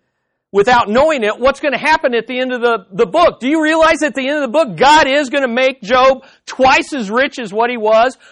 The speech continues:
but not because of anything Job did, just purely because of God's grace? You see,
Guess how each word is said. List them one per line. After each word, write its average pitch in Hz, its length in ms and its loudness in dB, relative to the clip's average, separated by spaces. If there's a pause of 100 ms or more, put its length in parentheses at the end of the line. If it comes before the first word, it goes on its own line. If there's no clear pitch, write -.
but 254 180 -2
not 302 400 0
because 294 300 -4
of 247 100 -6
anything 269 500 -4
Job 226 420 0
did, 254 320 -4
just 247 560 -4
purely 262 400 -2
because 220 420 -8
of 196 140 -8
God's 202 320 -4
grace? 180 480 -10 (2250)
You 208 100 -6
see, 285 520 -8